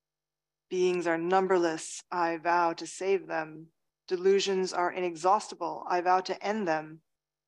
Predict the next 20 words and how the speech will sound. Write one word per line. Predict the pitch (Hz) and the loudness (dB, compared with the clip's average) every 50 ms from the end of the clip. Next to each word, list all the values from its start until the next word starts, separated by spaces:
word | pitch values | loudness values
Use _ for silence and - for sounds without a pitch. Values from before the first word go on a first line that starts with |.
| _ 190 175 160 | _ -16 -8 -2
Dharma | - 175 185 190 190 190 | 2 2 2 4 2 0
gates | 180 180 170 170 170 170 - - - - _ _ _ - | 0 0 0 0 -2 -4 -8 -14 -16 -18 _ _ _ -10
are | 175 175 165 | -8 -8 -4
boundless, | 156 170 170 175 185 180 175 175 175 170 - - - - - _ - | 0 2 2 2 2 0 -2 -4 -4 -6 -8 -12 -14 -16 -18 _ -8
I | 180 170 170 | -6 -6 -4
vow | 165 175 170 165 165 165 | -2 0 0 0 0 -2
to | - - - - 180 | -6 -10 -12 -10 -12
enter | 170 165 - 175 | -12 -10 -10 -12
them." | 156 147 143 160 165 _ _ _ _ _ _ _ _ _ _ _ _ _ _ _ _ _ _ _ _ _ _ _ - - - - - - _ _ _ _ _ _ _ | -12 -12 -14 -16 -20 _ _ _ _ _ _ _ _ _ _ _ _ _ _ _ _ _ _ _ _ _ _ _ -20 -20 -20 -20 -20 -20 _ _ _ _ _ _ _
We'll | - 190 190 | 0 0 0
chant | 190 196 185 185 - | 2 0 -2 -2 -2
them | 180 165 165 165 165 165 - - | -4 -4 -4 -6 -10 -12 -16 -14
at | 175 - | -12 -10
the | 170 165 | -8 -6
end | 160 160 | -6 -6
of | 147 | -8
this | - 151 - | -10 -10 -12
lecture | 165 165 - - - 156 | -12 -10 -10 -12 -12 -12
as | 156 151 175 | -12 -10 -8
well. | 175 165 170 160 | -6 -6 -8 -8